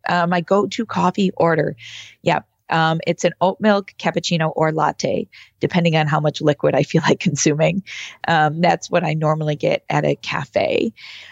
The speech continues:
Um, if I go to Starbucks, I might get, um, I actually really like, so I could get a oat milk cappuccino as well,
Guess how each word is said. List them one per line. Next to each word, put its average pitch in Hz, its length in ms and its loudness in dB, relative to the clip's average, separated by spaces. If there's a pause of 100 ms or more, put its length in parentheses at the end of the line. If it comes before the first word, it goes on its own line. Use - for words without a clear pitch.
(220)
Um, 175 260 2
if - 140 -2
I 190 60 2
go 202 120 0
to 220 60 4
Starbucks, 214 1300 -2
I 180 160 0
might 175 340 -2
get, 175 440 2
um, 156 580 0 (540)
I 185 100 2
actually 190 320 0
really 185 240 4
like, 170 320 2
so 170 180 0
I 165 120 0
could - 180 -8
get 170 340 2
a 156 460 -2 (240)
oat - 160 -4
milk 160 180 -2
cappuccino 151 480 -2
as 147 140 -4
well, 151 340 2